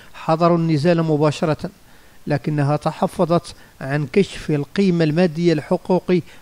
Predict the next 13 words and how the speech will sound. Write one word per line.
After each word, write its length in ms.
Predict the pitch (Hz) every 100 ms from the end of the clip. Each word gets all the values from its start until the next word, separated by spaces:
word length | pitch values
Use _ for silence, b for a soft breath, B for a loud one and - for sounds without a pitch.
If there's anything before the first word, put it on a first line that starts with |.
| B
بث 380 | 143 165 - -
النزال، 420 | 175 165 135 175 - - B B B 202
مبرزة 680 | 180 175 202 180 175 202 233
أن 180 | 160 147
منظمي 600 | 147 165 175 143 175 175
جلوري 500 | 139 180 196 151 160 - b b b
يصرون 640 | 165 165 - 185 156 180 180
على 240 | 151 156
عدم 300 | 147 160 170
الكشف 580 | 160 - - 190 - - - b b
عن 240 | 139 156
الأرقام 640 | 156 - 160 147 202 190 180
المالية 760 | 165 147 175 196 175 170 170